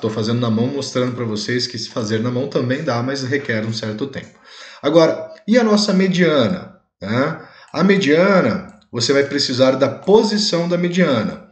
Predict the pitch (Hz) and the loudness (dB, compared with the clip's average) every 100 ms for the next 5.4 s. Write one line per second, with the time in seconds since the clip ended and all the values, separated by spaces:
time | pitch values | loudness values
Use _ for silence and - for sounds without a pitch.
0 | _ - 123 113 151 160 147 139 131 107 | _ -6 -6 -4 -4 -2 -2 -4 -2 -2
1 | 92 - _ _ _ _ _ 95 92 90 | -4 -10 _ _ _ _ _ -8 -6 -4
2 | 127 143 147 170 180 - - _ _ 117 | -4 0 0 0 -4 -14 -20 _ _ -2
3 | 127 123 131 123 107 107 101 95 95 85 | 0 0 -2 -2 0 0 -2 -4 -6 -8
4 | - 131 143 139 120 101 92 95 98 117 | -6 0 2 4 2 0 -2 -6 -4 -4
5 | 127 135 151 196 | -4 -4 -4 -4